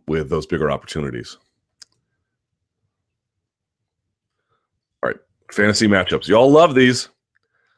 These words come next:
I am not sure why. Again, I always reserve the right to change my mind before the fight. Um, T R T Vitor versus Rumble Johnson.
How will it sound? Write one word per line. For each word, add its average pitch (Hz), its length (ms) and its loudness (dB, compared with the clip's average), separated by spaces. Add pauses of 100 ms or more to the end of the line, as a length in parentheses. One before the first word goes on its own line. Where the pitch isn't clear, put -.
(140)
I 110 60 2
am 92 140 -2
not 107 200 -2
sure 127 160 0
why. 131 380 2 (2500)
Again, 98 280 -4 (640)
I 76 60 -8
always 92 240 -4
reserve 98 280 -4
the 95 60 -6
right 98 200 -2
to - 60 -16
change 98 220 -6
my 101 80 -6
mind 92 340 -4
before 92 260 -6
the 80 60 -8
fight. 78 300 -6 (120)
Um, 95 580 2 (500)
T 139 180 0
R 151 160 6
T 135 200 -4
Vitor 123 400 -4
versus 104 300 -8
Rumble 95 300 -6
Johnson. 80 520 -12